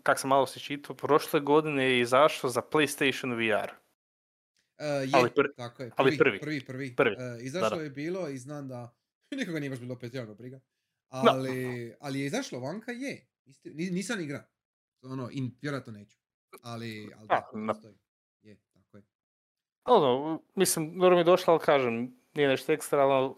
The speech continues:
Speaker 1: taman sad za, p-, taman pred nešto zahtjevnije igrat, ne?
Speaker 2: E, ok, ok, fair enough. Znači, baš ono za malo klinja koji nikad nije držao joystick. Ok.
Speaker 1: Da.
Speaker 2: Super, može,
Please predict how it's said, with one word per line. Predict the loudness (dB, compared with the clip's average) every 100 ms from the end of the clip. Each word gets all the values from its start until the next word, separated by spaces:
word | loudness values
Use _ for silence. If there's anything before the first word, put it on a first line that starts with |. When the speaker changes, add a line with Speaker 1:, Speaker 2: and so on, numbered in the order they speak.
| _ _
Speaker 1:
taman | 2 2 0 -8 _ _
sad | -16 -16
za, | -10 -6 -6 -8 -10 _ _ _
p-, | -12 -12 -20 _
taman | 2 4 4
pred | 2 0
nešto | 0 0
zahtjevnije | -4 -6 -4 -6 -6 -12 -12
igrat, | -14 -18
ne? | -20 -14
Speaker 2:
E, | -12 -12 -16 -20 _ _ _
ok, | -16 -14 -16 _ _ _
ok, | _ -20 -20 _
fair | -12
enough. | -10 -12 -14
Znači, | -16 -16
baš | -10 -10 -8
ono | -10 -8 -10 -16
za | _ -14 -12 -12 -16 _ _ _ _ _
malo | -12 -6 -6
klinja | -6 -8 -8 -8 -12
koji | _ -16
nikad | -14 -12 -10
nije | -10
držao | -12 -14
joystick. | -14 -16 -20 _ _ _
Ok. | -20 _ -20 _
Speaker 1:
Da. | -2 -2 -2 _
Speaker 2:
Super, | _ _ -20 -20 _ _ _
može, | _ -20 -20 -20